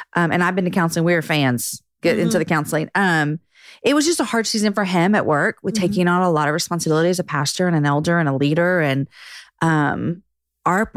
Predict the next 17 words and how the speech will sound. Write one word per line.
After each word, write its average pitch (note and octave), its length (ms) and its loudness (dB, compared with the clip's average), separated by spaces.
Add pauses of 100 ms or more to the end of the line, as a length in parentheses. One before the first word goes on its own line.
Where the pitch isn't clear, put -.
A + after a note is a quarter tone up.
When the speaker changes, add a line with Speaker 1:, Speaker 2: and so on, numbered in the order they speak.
(100)
Speaker 1:
our G3+ 160 0
struggles F#3 320 -2
could F3 180 -4
be F3 140 4
that E3 200 0
we, E3+ 380 0
we G3 80 2
definitely G#3+ 300 0
do G3 120 2
ministry F3 320 0
together, D#3+ 340 0
but D#3 120 0
we E3+ 80 0
both F3+ 300 -2
have F3+ 300 -2
our D#3+ 160 0
thing, E3+ 680 -2